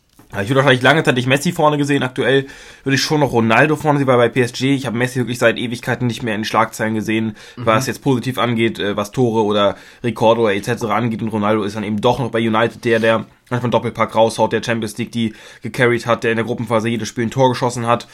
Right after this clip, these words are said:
Speaker 1: Er ist natürlich rausgeflogen gegen Atletico im Achtelfinale. Ich denke, Ronaldo ist aktuell auf jeden Fall der Bessere. Aber natürlich auch, beide haben's aktuell nicht leicht bei ihren Vereinen. Ich denke, das kann man auf jeden Fall so festhalten. Beide sind nicht mehr in Champions League aktiv, was auf jeden Fall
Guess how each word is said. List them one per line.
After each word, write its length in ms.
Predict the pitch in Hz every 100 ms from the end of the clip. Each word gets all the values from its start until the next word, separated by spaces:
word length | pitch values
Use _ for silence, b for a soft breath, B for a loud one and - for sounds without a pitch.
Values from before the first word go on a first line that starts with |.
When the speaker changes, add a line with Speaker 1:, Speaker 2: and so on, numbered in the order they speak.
| B B
Speaker 1:
Er 40 |
ist 60 | 107
natürlich 260 | 110 107 120
rausgeflogen 540 | 120 123 127 120 117
gegen 160 | 117 110
Atletico 420 | 110 113 110 113
im 80 | 104
Achtelfinale. 680 | - 120 117 113 110 117
Ich 440 | 107 _ _ _ -
denke, 160 | 123
Ronaldo 300 | 113 107 107
ist 100 | 113
aktuell 640 | 104 - 117 117 156 165 - _
auf 60 | 110
jeden 120 | 117
Fall 100 | 117
der 60 | 104
Bessere. 560 | 120 139 117 127 120 b b b b b
Aber 160 | - 110
natürlich 240 | 113 107
auch, 420 | 104 104 - - -
beide 720 | 98 - 110 110 131 170 139
haben's 120 | 131
aktuell 220 | 127 117
nicht 100 | 110
leicht 180 | 113 110
bei 80 | 110
ihren 140 | 110
Vereinen. 460 | 104 90 98 113 113
Ich 40 |
denke, 160 | 110 101
das 120 | 101
kann 100 | 117
man 100 | 101
auf 60 | 104
jeden 100 | 101
Fall 140 | 101
so 100 | 98
festhalten. 600 | 101 104 - 101 98 101
Beide 200 | 95 104
sind 140 | 101 107
nicht 140 | 117
mehr 60 | 107
in 40 |
Champions 300 | 104 107 104
League 100 | 113
aktiv, 380 | 92 - 131 123
was 140 | 101
auf 120 | 101 117
jeden 140 | 107
Fall 280 | 107 104